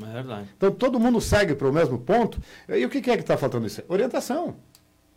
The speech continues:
Speaker 2: Orientação. É, eu vejo por mim. Aí, eu saio fora disso, eu venho pra, pra ir pra minha casa,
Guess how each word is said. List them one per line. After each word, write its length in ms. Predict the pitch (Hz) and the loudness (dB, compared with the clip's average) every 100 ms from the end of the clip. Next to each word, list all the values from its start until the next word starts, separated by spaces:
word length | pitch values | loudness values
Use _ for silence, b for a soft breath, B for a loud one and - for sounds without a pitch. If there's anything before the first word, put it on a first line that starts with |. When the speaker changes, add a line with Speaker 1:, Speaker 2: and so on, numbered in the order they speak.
| _ | _
Speaker 2:
Orientação. 760 | - 208 285 254 180 269 285 87 B B B | -4 -4 -2 -2 0 -2 -2 -8 B B B
É, 220 | - 117 113 B B | -8 -6 -8 B B
eu 160 | - 226 | 0 2
vejo 220 | 233 269 | 0 0
por 140 | 294 | -2
mim. 180 | 214 226 | -2 0
Aí, 300 | 147 180 190 | 0 2 2
eu 120 | 180 165 | 0 0
saio 260 | - 180 | 2 0
fora 300 | - 170 151 | 2 2 4
disso, 320 | 113 202 - - | 2 0 -4 -2
eu 120 | 147 | 0
venho 280 | 104 170 165 | 2 2 0
pra, 280 | - 104 95 | 0 -4 -2
pra 160 | 107 | -4
ir 60 | 120 | -2
pra 100 | 120 | -2
minha 140 | 107 | -6
casa, 360 | 98 135 220 - | -4 -2 -2 -4